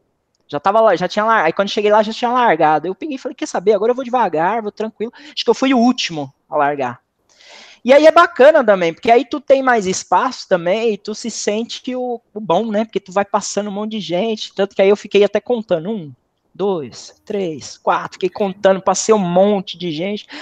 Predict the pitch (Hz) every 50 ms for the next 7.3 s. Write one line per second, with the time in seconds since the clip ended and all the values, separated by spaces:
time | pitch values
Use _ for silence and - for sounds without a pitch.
0 | - _ - 190 190 165 139 143 156 180 196 220 214 226 220 - - - - -
1 | - 160 170 185 202 - - 220 - 226 208 - - 220 - _ - 214 185 208
2 | 214 - - 190 127 151 - - - - - - 208 196 185 160 143 175 196 196
3 | 170 151 160 175 - 165 147 - - 170 151 - - 170 160 147 160 165 170 151
4 | 143 160 170 - - 139 127 - - - - 156 175 185 165 156 160 156 - 160
5 | 165 160 - - 143 147 156 165 - _ - 160 151 143 - - 147 143 147 151
6 | 143 143 147 143 135 - _ 156 156 170 156 135 151 151 - - 151 139 - -
7 | 160 151 151 143 131